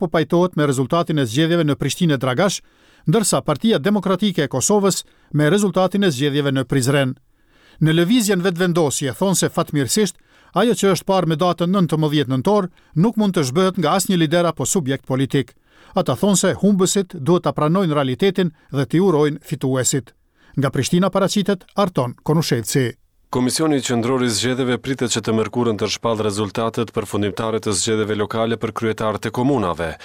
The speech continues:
Speaker 2: Por, përkundër njoftimeve të shpalljes së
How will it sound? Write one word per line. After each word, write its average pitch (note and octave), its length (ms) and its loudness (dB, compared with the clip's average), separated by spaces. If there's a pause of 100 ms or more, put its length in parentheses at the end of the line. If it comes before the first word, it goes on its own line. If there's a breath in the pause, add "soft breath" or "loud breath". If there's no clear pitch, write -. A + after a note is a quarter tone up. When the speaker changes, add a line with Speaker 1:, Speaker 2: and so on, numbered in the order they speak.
(460 loud breath)
Speaker 2:
Por, C#3+ 240 0
përkundër B2 400 -2
njoftimeve A#2+ 640 0
të A2+ 140 -2
shpalljes A#2+ 420 -4
së A2+ 80 -8